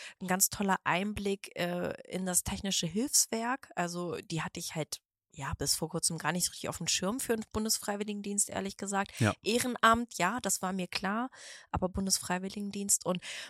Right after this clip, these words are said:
Speaker 1: ich hatte es ja auch schon im Interview gesagt, dass Gisem das macht oder so mutig war und gesagt hat, „Ich als Frau,
Speaker 2: Ja.
Speaker 1: ja,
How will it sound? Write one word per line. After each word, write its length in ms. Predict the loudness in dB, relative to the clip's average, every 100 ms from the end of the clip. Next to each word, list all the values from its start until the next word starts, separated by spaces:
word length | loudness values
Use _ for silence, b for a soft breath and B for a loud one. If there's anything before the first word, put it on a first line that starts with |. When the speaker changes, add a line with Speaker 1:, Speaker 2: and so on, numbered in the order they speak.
| B -2
Speaker 1:
ich 160 | 4
hatte 200 | 6 6
es 80 | 6
ja 120 | 8
auch 60 | 8
schon 180 | 6 2
im 80 |
Interview 360 | 2 2 2 0
gesagt, 340 | 0 0 -2 B B 2
dass 200 | 2 2
Gisem 380 | 0 0 0
das 180 | 2 4
macht 520 | 6 4 4 -4 -8 -2
oder 360 | 0 2 0 -4 _ _ -8
so 160 | 2 4
mutig 440 | 4 2 0 2
war 100 | 2
und 100 | 2
gesagt 260 | 0 0 0
hat, 120 | -4 -2
„Ich 220 | 0 0
als 320 | 2 2 0 -4
Frau, 540 | 0 6 10 12 10 4 _ _ -6
Speaker 2:
Ja. 120 | -2 2
Speaker 1:
ja, 240 | 2